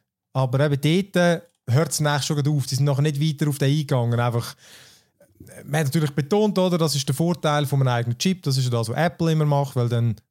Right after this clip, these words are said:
kannst du den Chip halt so designen, passend auf dein System und musst nicht einfach einen ab der Stange nehmen für Qualcomm, wo auch immer muss Kompromisse gehen im Chip-Design, weil sie müssen ja irgendwie ihren x Kunden gerecht werden, oder? Das heisst, die müssen ja,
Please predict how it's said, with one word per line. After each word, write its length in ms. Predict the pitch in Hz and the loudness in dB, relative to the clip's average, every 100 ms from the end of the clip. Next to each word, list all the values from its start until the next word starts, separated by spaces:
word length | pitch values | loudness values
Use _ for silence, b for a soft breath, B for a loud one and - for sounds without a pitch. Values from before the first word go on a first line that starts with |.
| _ | _
kannst 300 | - 123 - | -4 -2 0
du 180 | 180 196 | 2 2
den 140 | 151 | 0
Chip 320 | 135 175 175 - | -2 -2 -2 -2
halt 240 | 139 135 120 | -2 -2 -2
so 220 | 160 160 | -2 -2
designen, 720 | 143 131 139 143 151 147 135 123 _ - 143 147 143 160 165 _ | 0 0 2 2 2 0 -2 -6 _ -8 -6 -6 -8 -14 -20 _
passend 300 | 147 143 147 | -2 -2 -2
auf 80 | 135 | -2
dein 120 | 147 | 0
System 460 | 131 120 - 170 170 | -2 -2 0 0 2
und 100 | 151 | 2
musst 140 | 143 | 0
nicht 120 | 143 135 | 0 0
einfach 220 | 131 131 | 0 0
einen 240 | 131 131 | 0 2
ab 160 | 123 117 | 0 -2
der 60 | - | -4
Stange 340 | - 143 147 | 0 2 2
nehmen 140 | 131 | 2
für 80 | 123 | 0
Qualcomm, 600 | - 165 185 - 175 170 B B B B _ | -2 0 0 0 0 0 B B B B _
wo 360 | 147 139 147 143 | -2 0 2 0
auch 220 | 123 139 | 0 2
immer 200 | 180 165 | 2 2
muss 160 | 160 139 | 2 0
Kompromisse 640 | - 156 147 151 147 - | -2 -2 0 0 0 0
gehen 180 | 151 143 | 0 0
im 60 | 135 | 0
Chip-Design, 640 | 175 165 160 143 135 135 | -2 -2 -2 2 2 2
weil 80 | 127 | 2
sie 100 | 135 | 2
müssen 200 | 135 131 | 2 2
ja 80 | 127 | 2
irgendwie 500 | 135 131 127 127 131 | 0 0 2 0 2
ihren 260 | 131 127 | 0 2
x 480 | 127 - 170 - - | 0 0 -4 -4 -6
Kunden 440 | 127 151 165 147 139 | -2 0 0 -2 -2
gerecht 320 | 131 135 - | -2 -2 -2
werden, 320 | 110 101 107 | -2 -2 -2
oder? 200 | 107 120 - _ _ _ - | -2 -4 -8 _ _ _ -8
Das 100 | 127 | -2
heisst, 220 | 127 120 | -2 0
die 40 | 135 | 0
müssen 180 | 127 | 2
ja, 380 | 127 120 117 104 | 2 0 -2 -4